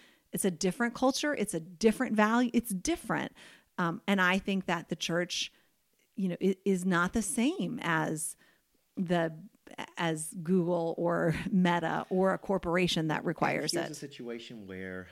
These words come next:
Speaker 2: um, seminaries, universities run by the church could learn from the local congregation,
Speaker 1: Mm-hmm.
Speaker 2: right? Because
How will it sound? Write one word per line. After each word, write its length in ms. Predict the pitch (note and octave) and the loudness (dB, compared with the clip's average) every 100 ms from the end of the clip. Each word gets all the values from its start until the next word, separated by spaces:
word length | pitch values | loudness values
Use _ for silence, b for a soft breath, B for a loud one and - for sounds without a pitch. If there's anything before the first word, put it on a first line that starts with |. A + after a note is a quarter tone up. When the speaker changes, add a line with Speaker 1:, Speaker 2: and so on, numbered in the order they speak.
| - | -16
Speaker 2:
um, 380 | F2+ E2+ E2+ D#2+ _ _ _ _ _ _ _ _ _ | -14 -14 -16 -20 _ _ _ _ _ _ _ _ _
seminaries, 840 | - G#2+ G#2+ F#2+ D#2+ D#2+ G#2 - - _ _ _ - | -14 -10 -8 -6 -6 -6 -10 -16 -20 _ _ _ -18
universities 840 | F2 D#2+ D#2+ - E2+ E2+ - - _ _ _ _ _ _ _ _ _ _ _ _ _ | -12 -8 -10 -10 -14 -16 -18 -20 _ _ _ _ _ _ _ _ _ _ _ _ _
run 220 | D#2+ E2+ | -10 -8
by 240 | D#2 D#2 D#2 | -6 -8 -8
the 80 | D#2 | -10
church 460 | - D#2 D#2+ - - | -10 -8 -10 -16 -14
could 140 | E2 | -12
learn 360 | D#2+ D#2+ E2+ E2+ | -10 -8 -8 -10
from 300 | - E2 D#2+ | -12 -12 -10
the 80 | D#2+ | -12
local 440 | D2+ D2+ D2+ D#2 | -8 -10 -10 -14
congregation, 800 | D2+ D#2 D2 D#2+ - - - - _ B B B | -14 -14 -12 -14 -14 -18 -20 -20 _ B B B
Speaker 1:
Mm-hmm. 240 | E3 E3+ D#2+ | -20 -16 -10
Speaker 2:
right? 180 | F2 - | -10 -10
Because 360 | - E2+ - | -10 -12 -12